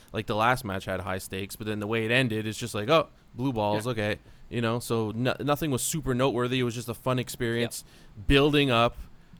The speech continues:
Speaker 1: to WrestleMania. Everything's for WrestleMania. You're not gonna get it all here. It's like the pre-show to WrestleMania. That's what I said.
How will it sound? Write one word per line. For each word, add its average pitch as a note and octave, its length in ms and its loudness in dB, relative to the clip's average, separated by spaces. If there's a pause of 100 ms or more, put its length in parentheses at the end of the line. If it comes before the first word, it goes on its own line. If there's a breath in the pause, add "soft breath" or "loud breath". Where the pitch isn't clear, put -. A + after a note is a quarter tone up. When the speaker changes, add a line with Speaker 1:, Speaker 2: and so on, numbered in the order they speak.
(100)
Speaker 1:
to B2 80 -4
WrestleMania. A2+ 580 2
Everything's B2+ 440 2
for A#2 160 -4
WrestleMania. A2 560 -2
You're A2+ 80 -2
not B2+ 160 0
gonna A#2+ 160 -2
get A2+ 140 0
it A#2 100 4
all A2 160 2
here. G#2+ 300 -2
It's G#2+ 100 -6
like B2 120 -4
the A#2+ 80 -4
pre-show E3+ 460 2
to C#3+ 60 2
WrestleMania. B2 580 0
That's A#2 140 -2
what A#2 100 -2
I A2+ 60 0
said. A2+ 360 -4